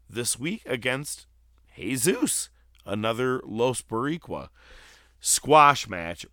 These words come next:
Brakkus wins this one. Not a shoot fight. Scripted, he's got it under control. Uh, you know, before the break, we end up seeing that Val Venus is in the shower,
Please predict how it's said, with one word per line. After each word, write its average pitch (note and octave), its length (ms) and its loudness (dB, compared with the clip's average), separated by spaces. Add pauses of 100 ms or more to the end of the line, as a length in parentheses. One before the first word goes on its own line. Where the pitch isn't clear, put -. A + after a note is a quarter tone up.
Brakkus A2+ 440 -2
wins G#2 440 -6 (140)
this G#2 420 -2
one. C#2+ 420 -14 (1000)
Not F#3+ 600 6
a G3 60 2
shoot D#3+ 340 0
fight. D#2 380 -8 (680)
Scripted, F3+ 640 0 (200)
he's A2 320 -6
got B2 240 4
it A#2 60 -2
under A#2 320 -2
control. A#2+ 920 0 (1300)
Uh, G#2+ 200 0
you B2+ 100 -2
know, C#3+ 100 2
before D3+ 400 2
the E3+ 100 -2
break, D#3+ 380 2
we C#3 120 -2
end E3 120 2
up A#2+ 120 -2
seeing D3 220 -2
that G2+ 120 -6
Val A#2 320 0
Venus G#2+ 440 -6
is F#2 160 -10
in G#2 140 -10
the D#2 60 -10
shower, A2 840 -4